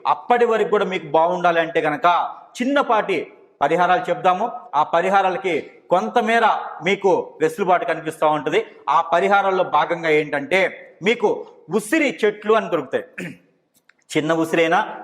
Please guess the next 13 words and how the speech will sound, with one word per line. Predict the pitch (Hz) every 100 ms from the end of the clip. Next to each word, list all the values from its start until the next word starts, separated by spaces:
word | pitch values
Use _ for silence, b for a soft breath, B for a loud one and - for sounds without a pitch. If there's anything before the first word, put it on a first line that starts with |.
| -
పెద్ద | 147 135
ఉసిరైనా | 175 165 156 147 113 - - 143
ఉసిరి | 170 262 247 -
చెట్లు, | 185 190 147 -
ఆ | 151
కొమ్మలు | - 160 180 214 233
తీసుకొచ్చి | 196 185 180 - 196 170 - - -
మీరు | 147 143
ఇంట్లో | 143 175
పెట్టుకోవాలి. | 165 165 170 160 165 185 B B
ఆ | 135 139
కొమ్మలతో | - 160 196 190 185
పాటు | - 156 185 175 139 -